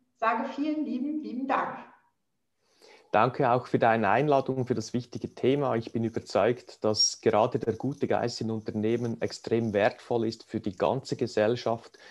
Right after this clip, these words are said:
Speaker 2: Und die Basis dazu, sie sind die familiengeführten Unternehmen. Und wenn wir da nur eine Familie, ein Unternehmer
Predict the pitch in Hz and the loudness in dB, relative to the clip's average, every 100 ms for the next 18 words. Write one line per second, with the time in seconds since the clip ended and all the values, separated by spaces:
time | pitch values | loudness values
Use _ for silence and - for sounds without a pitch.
0 | - - 104 - 95 69 110 120 - 113 | -20 -12 -8 -4 0 0 0 -4 -4 -6
1 | - 104 101 - 104 101 - 101 101 113 | -4 -8 -8 -8 -6 -6 -4 -2 0 2
2 | 110 107 107 107 107 101 98 - 98 104 | 0 -2 -4 -4 -4 -6 -8 -6 -4 -2
3 | 110 104 101 101 104 101 104 95 104 110 | -2 -4 -4 -2 -2 -2 -4 -4 -2 -2
4 | 127 - 98 117 131 120 113 110 104 104 | -4 -2 0 2 2 -2 -4 -4 -4 -2
5 | 98 98 98 113 113 110 101 107 101 | -2 -2 -2 -2 -2 -4 -2 0 -2